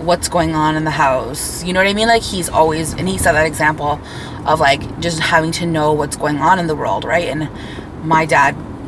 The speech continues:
read the newspaper every day when I was growing up, and he always emphasized, and we watched the news every single night, and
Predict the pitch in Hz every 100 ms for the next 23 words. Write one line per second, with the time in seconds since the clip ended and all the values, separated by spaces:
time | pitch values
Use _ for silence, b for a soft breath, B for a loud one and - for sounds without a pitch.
0 | - 156 160 151 160 156 160 143 147 110
1 | 139 143 127 123 113 143 156 143 147 151
2 | 147 135 113 104 - - - - 151 147
3 | 147 - - - - 143 139 151 - -
4 | - 151 175 180 175 - 160 160 160 151
5 | 143 143 B B B B - 170 170 165
6 | 156 151 143 135 - 156 151 156